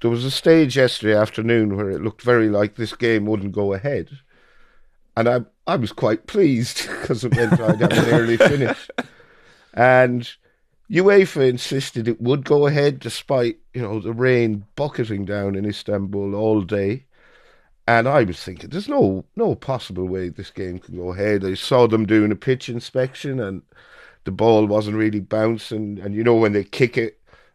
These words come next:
Speaker 1: and it just sort of travels about three feet and comes to a very abrupt standstill. But hats off to the, the Galatasaray ground staff and, and the, the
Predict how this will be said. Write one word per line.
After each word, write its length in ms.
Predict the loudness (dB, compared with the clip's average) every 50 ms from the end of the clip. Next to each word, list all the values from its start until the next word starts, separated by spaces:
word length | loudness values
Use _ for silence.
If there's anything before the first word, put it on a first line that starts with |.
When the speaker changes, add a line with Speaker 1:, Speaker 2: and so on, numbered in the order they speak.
| _ -8
Speaker 1:
and 120 | -6 -4 -4
it 120 | -6 -6
just 180 | -8 -12 -10 -4
sort 240 | -2 -2 -2 -2 -4
of 140 | -6 -8 -10 _ _ _ _ _ _
travels 500 | -6 -2 0 2 2 2 -2 -4 -6 -6
about 280 | -8 -8 -8 -8 -10
three 320 | -10 -8 -6 -4 -4 -4 -6
feet 380 | -8 -6 -6 -4 -4 -4 -6
and 80 | -10 -8
comes 280 | -4 -4 -4 -4 -4 -2
to 100 | -2 0
a 40 |
very 280 | 2 4 4 4 6 4
abrupt 360 | 4 4 4 2 2 2 0
standstill. 640 | -4 -2 2 2 4 2 2 -2 -4 -2 -2 -2 0
But 240 | 2 2 2 2 0 -2 -18 -20 -20 -20 _ _ _ _ _ _ _ _ -20 -10
hats 300 | -4 -4 -4 -2 -2 0
off 260 | 2 4 4 4 4 0
to 120 | -4 -4
the, 320 | 0 0 0 0 0 -2 _ -10
the 100 | -12 -6
Galatasaray 880 | -2 -2 0 0 0 0 0 -2 -2 -2 -2 -2 -2 0 0 0 0
ground 320 | 2 4 4 4 4 2 0
staff 480 | -2 0 2 4 4 2 0 -4 -12 -14 -12
and, 200 | -10 -10 -8 -8
and 260 | -8 -8 -8 -8 -8
the, 120 | -8 -10 -10 -12 _ _
the 220 | -14 -12 -12 -12